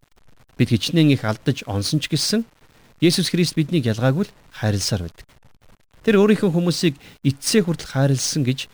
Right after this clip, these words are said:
Библиэлд бичигдсэн байгаа. Хүмүүс бид нар өөрчлөгддөг. Харин Есүс Христ бол өчигдөрч өнөөдөрч мөнхөд хിവэрэ байх өөрчлөгдөшгүй нэгэн юм. За 10 дугаар эшлэл дээр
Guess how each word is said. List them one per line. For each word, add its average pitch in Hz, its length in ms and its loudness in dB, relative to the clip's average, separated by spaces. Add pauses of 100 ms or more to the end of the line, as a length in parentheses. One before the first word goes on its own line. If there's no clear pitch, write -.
(160)
Библиэлд 131 560 0 (160)
бичигдсэн - 460 -4
байгаа. 90 180 -2 (1500)
Хүмүүс 214 320 4
бид 185 160 2
нар 143 140 8
өөрчлөгддөг. - 760 0 (800)
Харин 170 240 6
Есүс 175 320 4
Христ 175 240 2
бол 123 160 -2
өчигдөрч - 1200 -8
өнөөдөрч 110 500 2 (720)
мөнхөд 185 400 2
хിവэрэ 165 320 6
байх 143 240 -2 (320)
өөрчлөгдөшгүй 151 960 0 (160)
нэгэн 95 400 0
юм. 78 40 -16 (1700)
За 135 240 4
10 202 160 4
дугаар 240 160 6
эшлэл 127 240 2
дээр 101 240 -2